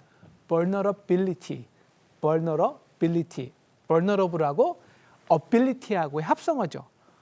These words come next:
여러분, 사랑은요, 상대로 인해서 취약해지는 게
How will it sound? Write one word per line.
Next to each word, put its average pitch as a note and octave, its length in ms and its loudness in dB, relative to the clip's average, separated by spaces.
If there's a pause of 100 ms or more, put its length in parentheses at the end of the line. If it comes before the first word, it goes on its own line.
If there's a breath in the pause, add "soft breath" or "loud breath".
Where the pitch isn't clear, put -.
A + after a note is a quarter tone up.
(560 soft breath)
여러분, D#3 220 -6
사랑은요, G3+ 760 -2 (400 soft breath)
상대로 C#4+ 600 0
인해서 F#3 360 -4 (140)
취약해지는 D4+ 1120 -4
게 D4+ 300 0